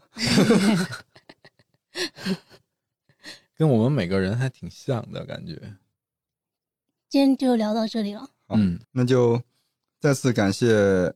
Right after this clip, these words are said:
Speaker 1: 好望水对鲸鱼赫兹的支持，
Speaker 2: 嗯。
Speaker 1: 感谢大家收听本期的节目。然后这是我们和好望水共同发起的声音计划，欢迎朋友们留言分享，一起探讨一个人生活的乐趣，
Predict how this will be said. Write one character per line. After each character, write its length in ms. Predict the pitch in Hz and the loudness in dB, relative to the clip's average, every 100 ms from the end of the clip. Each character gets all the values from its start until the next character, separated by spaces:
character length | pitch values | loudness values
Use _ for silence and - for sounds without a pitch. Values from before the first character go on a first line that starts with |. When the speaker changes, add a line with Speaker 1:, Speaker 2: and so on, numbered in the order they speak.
| _ | _
Speaker 1:
好 220 | - 101 | -4 0
望 160 | 117 123 | 2 0
水 240 | 95 67 | -2 -2
对 280 | 110 101 95 | 0 0 0
鲸 240 | - 120 | 0 0
鱼 60 | 117 | 0
赫 140 | 110 | -2
兹 120 | 101 | -4
的 80 | 107 | -2
支 220 | 101 127 | -2 -2
持， 160 | 120 104 | -4 -2
Speaker 2:
嗯。 240 | 101 87 78 _ - | -2 -2 -6 _ -6
Speaker 1:
感 140 | 107 | -2
谢 80 | 120 | 0
大 160 | 127 120 | 0 0
家 160 | 127 | 0
收 180 | 123 127 | 0 -2
听 240 | 127 123 | 0 -2
本 160 | 120 98 | 0 -2
期 160 | - 117 | -2 -2
的 100 | 104 | -2
节 200 | 90 92 | -2 0
目。 240 | 110 90 _ _ _ _ | 0 -4 _ _ _ _
然 80 | 113 | -4
后 60 | 117 | -2
这 100 | 143 | 0
是 120 | 131 | 2
我 120 | 110 | 2
们 100 | 95 | 2
和 140 | 113 | 0
好 220 | 120 - 98 | -2 -2 0
望 180 | 120 | 0
水 220 | 117 101 92 | 0 -2 0
共 240 | 147 127 | 0 0
同 200 | 113 107 | 0 -4
发 240 | 113 120 | -2 -4
起 160 | 117 98 | -4 -6
的 140 | 87 | -6
声 160 | 87 123 | -2 0
音 140 | 127 | 0
计 160 | 131 120 | 0 -2
划， 200 | - - _ _ _ _ - | -2 -6 _ _ _ _ -2
欢 140 | 143 | 2
迎 100 | 135 | 2
朋 120 | 120 | 2
友 100 | 117 | 2
们 240 | 117 107 101 | 2 2 2
留 140 | 107 | 2
言 180 | 113 107 | 2 0
分 220 | 113 123 | 0 -2
享， 200 | 107 90 | 0 0
一 60 | 110 | -2
起 140 | 104 | -4
探 180 | 101 117 | -4 -4
讨 220 | 107 92 | -2 -4
一 140 | 90 101 | -4 -2
个 120 | 120 | -2
人 140 | 104 | -2
生 180 | 107 120 | -2 -4
活 120 | 110 | -2
的 80 | 104 | -2
乐 200 | 117 117 | 0 0
趣， 240 | 95 - | -2 -12